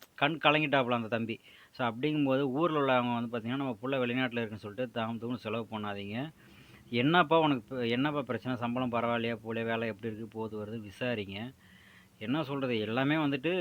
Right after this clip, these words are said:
ஒரு சினிமா துறையை எடுத்துக்கிட்டோம்னா வந்து பார்த்தீங்கன்னா, ஆயிரம் பேர் ஒரு போராடினாங்கன்னா, ஆயிரத்துல ஒருத்தன் தான் வெற்றி பெ-, வெற்றி பெறுவாங்க. யாருக்கோ ஒருத்தவங்க தான் நல்ல வாய்ப்பு கிடைக்கும். So, எல்லாரும் அதுல வந்து தொண்ணூத்தொன்பது பேர் வந்து தோத்துருவாங்க. அதுமாரி தான் வந்து வெளிநாட்டு வேலைங்கிறது வந்து பார்த்தீங்கன்னா, எல்லாருக்கும் சக்சஸ்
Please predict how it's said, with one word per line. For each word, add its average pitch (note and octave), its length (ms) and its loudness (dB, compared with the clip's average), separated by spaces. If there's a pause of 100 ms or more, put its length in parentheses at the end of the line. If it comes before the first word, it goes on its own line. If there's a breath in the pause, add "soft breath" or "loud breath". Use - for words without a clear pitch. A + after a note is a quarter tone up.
(1200)
ஒரு C3+ 180 -2
சினிமா F3+ 340 2
துறையை D3+ 300 4
எடுத்துக்கிட்டோம்னா C3+ 420 2
வந்து B2 140 -2
பார்த்தீங்கன்னா, A#2 420 -2
ஆயிரம் C3 400 0
பேர் C3+ 120 -2
ஒரு B2 240 -2
போராடினாங்கன்னா, A#2 600 -2 (420 loud breath)
ஆயிரத்துல B2 440 2
ஒருத்தன் A#2 260 -2
தான் B2 100 -2
வெற்றி A2 180 -6
பெ-, A2 160 -4
வெற்றி A2+ 280 -4
பெறுவாங்க. G#2 420 -4
யாருக்கோ A2 340 -4
ஒருத்தவங்க A#2 340 -4
தான் B2 140 -4
நல்ல A2+ 160 -2
வாய்ப்பு G#2+ 300 -6
கிடைக்கும். F#2+ 340 -12 (360 loud breath)
So, C#3 140 -4
எல்லாரும் C#3 440 2
அதுல B2+ 200 4
வந்து C3+ 140 -2 (340)
தொண்ணூத்தொன்பது A#2 480 -2
பேர் C3 200 0
வந்து A2+ 200 -2
தோத்துருவாங்க. G#2 440 -6
அதுமாரி A#2 320 -4
தான் C3+ 100 -2
வந்து C3 160 -4
வெளிநாட்டு B2+ 420 -2
வேலைங்கிறது A#2 380 0
வந்து A2+ 120 -8
பார்த்தீங்கன்னா, A2 360 -6
எல்லாருக்கும் C3 480 -4
சக்சஸ் B2 360 -6